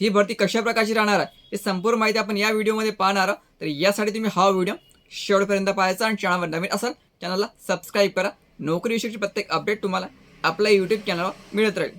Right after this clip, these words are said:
जिल्हा मध्यवर्ती बँकेच्या भरती घेण्यासाठी एक जीआर जाहीर करण्यात आलेला होता आणि या जीआर अनुसार तुमची जी एक्झाम आहे, हे आयबीएस मार्फत किंवा टीसीएस मार्फत किंवा एमकेसीएल मार्फत घेण्याचा निर्णय या ठिकाणी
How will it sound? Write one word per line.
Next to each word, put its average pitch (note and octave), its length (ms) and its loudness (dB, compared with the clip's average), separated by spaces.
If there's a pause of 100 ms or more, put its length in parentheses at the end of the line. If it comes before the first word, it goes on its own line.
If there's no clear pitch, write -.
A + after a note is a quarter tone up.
(140)
जिल्हा G#3+ 200 2
मध्यवर्ती G#3 520 2
बँकेच्या G3 400 0
भरती F3 260 0
घेण्यासाठी G3+ 480 2 (300)
एक A3 180 2
जीआर F#3 260 4
जाहीर F#3+ 220 4
करण्यात F#3+ 300 0
आलेला F#3+ 320 2
होता F#3+ 280 2 (260)
आणि E3+ 260 -4
या G#3 140 4
जीआर G3+ 300 4
अनुसार G3+ 360 0 (420)
तुमची F#3 280 -4
जी A3 200 0
एक्झाम F#3+ 380 2
आहे, E3+ 120 0 (220)
हे - 100 -4
आयबीएस F3 420 2
मार्फत G3+ 480 2
किंवा F#3 200 0
टीसीएस F3+ 460 -4
मार्फत G3 300 -2 (120)
किंवा G#3 200 0
एमकेसीएल F#3+ 460 -2
मार्फत F#3+ 260 -2 (360)
घेण्याचा F#3 300 0
निर्णय F3+ 260 -2
या G3+ 140 2
ठिकाणी F#3+ 300 -4